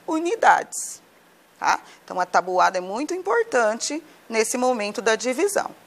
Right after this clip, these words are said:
Item D, sessenta dividido por oito. Eu vou procurar na tabuada do oito um produto igual a sessenta. Se não tiver igual, eu preciso procurar o mais próximo.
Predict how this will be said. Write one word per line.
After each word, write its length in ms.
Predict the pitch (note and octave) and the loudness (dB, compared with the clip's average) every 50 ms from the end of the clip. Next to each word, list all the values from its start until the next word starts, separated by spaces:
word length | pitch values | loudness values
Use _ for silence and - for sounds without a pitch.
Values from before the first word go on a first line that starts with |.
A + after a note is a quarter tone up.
| - - - - - - - - - - - - - - _ - - _ - _ - - | -20 -20 -20 -20 -20 -20 -20 -20 -20 -20 -20 -20 -20 -20 _ -20 -20 _ -20 _ -20 -12
Item 440 | - A3+ C4 B3+ - E4+ F4 F#4+ G4 | -8 -6 -6 -4 -2 -2 0 0 0
D, 240 | B3 G#3 D3+ C3 - - - - - - - - - | 0 0 0 0 -4 -8 -18 -20 -20 -20 -20 -20 -20
sessenta 920 | - - - - G3 F3+ F3 - - - C#4 C#4+ D#4 E4 G4 F#4 F4 F4 | -16 -8 -4 -2 -2 -2 -2 -6 -4 0 2 2 2 2 0 0 -2 -2
dividido 720 | C#4+ C4+ D4+ C#4+ B3 C#4 B3 G#3 G3+ B3 B3+ C4+ A3 C#4 C#4+ | -2 -2 -4 -4 -4 -6 -8 -6 -4 -4 -2 -2 -2 -4 -4
por 300 | - - D4+ E4 F#4 F4 | -2 0 2 2 4 4
oito. 480 | D4+ G3+ D3+ C#3 - - - - - - - - - - - - - - - - - - - - - - - - - - - - - | 4 4 2 0 -4 -10 -18 -20 -20 -20 -20 -20 -20 -20 -20 -20 -20 -20 -20 -20 -20 -20 -20 -20 -20 -20 -20 -20 -20 -20 -16 -10 -6
Eu 160 | E3+ D#3+ E3 | -6 -6 -6
vou 280 | E3 E3+ F3 F#3 F3+ F3 F3 - - - - - - - - - - - - - - - - - - - - | -6 -4 -2 0 0 -2 -2 -8 -20 -20 -20 -20 -20 -20 -20 -20 -20 -20 -20 -20 -20 -20 -20 -20 -14 -4 2
procurar 680 | B3 C4 D4 E4 F4 - - F4 D#4+ B3 A3 G3+ G3 | 4 6 6 6 4 0 -4 0 2 4 4 4 4
na 100 | G3 F#3+ | 0 -2
tabuada 640 | F#3+ - F#3 E3+ F3 E3+ F3 E3 E3 E3 E3 F#3 G3+ | -4 -2 -2 -2 0 2 4 6 6 6 4 2 -2
do 160 | G#3 D4 D4 | -4 -2 0
oito 560 | C4 G#3 F#3 E3+ E3+ E3+ E3+ - - C#4+ - - - | 0 0 0 0 -2 -4 -6 -6 -8 -8 -6 -4 -4
um 160 | D#4 F#4 F#4+ | -4 -4 -4
produto 600 | - F4+ E4+ D#4+ C4 G#3 A3 G3+ G#3 A3 - - | -2 0 0 0 0 0 -2 -2 -4 -4 -4 -6
igual 600 | D4+ B3 A3 G3+ G3 G#3 G3+ F#3+ F#3 F#3 F#3+ G#3 | -6 -6 -4 2 6 6 8 8 8 6 6 4
a 80 | G#3+ B3+ | 2 -2
sessenta. 800 | - - D4 E4 - - - A#3 G#3 F#3 F3+ F3+ - - E3+ E3+ - - - - _ - - _ _ | -4 -6 -10 -10 -10 -8 -8 -6 -6 -8 -8 -12 -14 -14 -16 -16 -16 -20 -20 -20 _ -20 -20 _ _
Se 240 | - - - G4 G#4+ D5+ | -14 -4 0 0 2 2
não 200 | - D4 C4+ B3 | 2 0 0 0
tiver 460 | - - G#3+ F3 F3 E3 D#3 D3+ C#3+ | -2 -6 -4 -2 0 2 2 2 0
igual, 420 | D3 D3 D#3 G#3+ A#3+ A3+ F3 F3+ | -2 2 6 6 8 6 6 2
eu 80 | F3+ F3 | -2 -8
preciso 400 | - G#3+ G#3+ - B3 A#3 G3 F3 | -10 -12 -12 -12 -12 -12 -12 -10
procurar 500 | - B3 A#3+ B3 B3 A3 G#3+ F#3+ F#3+ G3 | -8 -8 -8 -4 -2 2 4 4 2 2
o 40 | G3 | 0
mais 340 | G3+ G3 F#3 G3+ A#3+ - | -2 -2 -2 -4 -4 -8
próximo. 680 | - - F4+ F#4 F4 A#3 E3+ D#3 - - - - F3 | -8 -6 -2 2 4 4 4 4 0 -4 -18 -20 -20